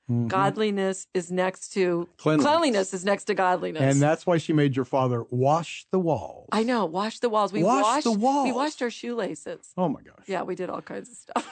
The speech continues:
Speaker 2: <laughs>
Speaker 1: So it probably makes a difference how you were raised, I'm guessing.
Speaker 2: I think so. I mean,
Speaker 1: <laughs>
Speaker 2: um, you know, did you grow up, did you grow up in messy or clean?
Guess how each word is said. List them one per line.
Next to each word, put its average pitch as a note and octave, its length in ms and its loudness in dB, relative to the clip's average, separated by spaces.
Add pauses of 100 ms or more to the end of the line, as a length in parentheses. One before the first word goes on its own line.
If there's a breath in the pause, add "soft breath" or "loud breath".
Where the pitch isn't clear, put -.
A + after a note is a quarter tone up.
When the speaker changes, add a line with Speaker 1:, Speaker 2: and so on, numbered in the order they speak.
(140)
Speaker 2:
<laughs> - 200 -12
Speaker 1:
So F#3 200 4
it D#3+ 140 2
probably E3 260 4
makes C3+ 220 2
a C3 40 0
difference B2 300 0
how C#3+ 180 0
you D3+ 160 2
were B2+ 160 2
raised, A#2+ 380 -2
I'm B2 140 -4
guessing. A2+ 260 -4
Speaker 2:
I - 100 0
think G#4+ 360 -2
so. G#3+ 440 0
I A#3 100 0
mean, D4+ 360 -2 (240 loud breath)
Speaker 1:
<laughs> - 220 -14
Speaker 2:
um, A#3+ 200 2
you A#3+ 160 -6
know, A#3 120 -2
did B3 180 -6
you A#3 60 -8
grow G#3+ 180 -2 (160)
up, - 100 -8 (140)
did G3+ 160 -10
you F#3+ 60 -6
grow F#3+ 240 -2
up F#3 120 -4
in F3+ 140 -6
messy A#3+ 560 -6
or G3 100 -4
clean? E3 600 -10